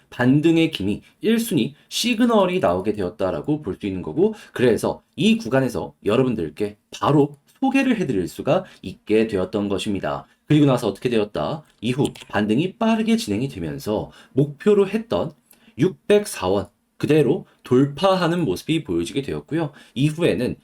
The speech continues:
현재까지도 꾸준한 상승이 나오면서 육백사십 원까지 올라가는 모습이 보여지게 되었습니다. 그러면 걸음만 났더라도 십이 프로 수익은 너무나도 쉬웠을 것이고, 조금 더 끌고 갔다면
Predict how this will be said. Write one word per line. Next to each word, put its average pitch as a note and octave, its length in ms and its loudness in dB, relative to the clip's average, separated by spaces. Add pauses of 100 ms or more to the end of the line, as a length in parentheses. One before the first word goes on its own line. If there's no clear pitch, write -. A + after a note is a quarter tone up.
(100)
현재까지도 F3 640 -2
꾸준한 E3 320 -2
상승이 D3+ 380 -2
나오면서 G2+ 680 -4 (240)
육백사십 G2+ 1000 -4
원까지 F2+ 680 -4 (180)
올라가는 F3 800 2
모습이 A#2 420 -6
보여지게 E2 380 -6
되었습니다. G2+ 600 -6 (200)
그러면 A3+ 200 2
걸음만 F#3 340 2
났더라도 C#3 680 -2 (140)
십이 D#3 580 -6
프로 F#3 240 2
수익은 D3+ 480 -2 (180)
너무나도 G2 520 0
쉬웠을 G#3 540 2
것이고, - 500 -2 (160)
조금 A3+ 260 -2
더 E3+ 140 -2
끌고 G#3 260 2
갔다면 G#2+ 480 -4